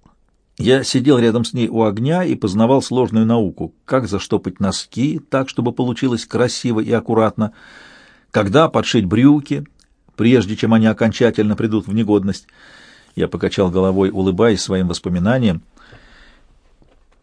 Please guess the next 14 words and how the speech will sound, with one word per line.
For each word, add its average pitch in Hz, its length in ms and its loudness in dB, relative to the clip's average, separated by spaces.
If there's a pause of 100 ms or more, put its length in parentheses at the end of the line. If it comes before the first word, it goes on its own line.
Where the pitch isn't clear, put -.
(440)
«И, 107 240 0
вне 110 280 2
всякого 135 380 0
сомнения, 123 520 2
Рольфу 135 320 2
нравилось, 190 580 0 (380)
что - 200 -2
ты 123 200 -2
частенько 120 640 -2
проводишь 113 440 2
время 113 320 0
с - 80 -4
его 113 220 0
женой, 104 400 -4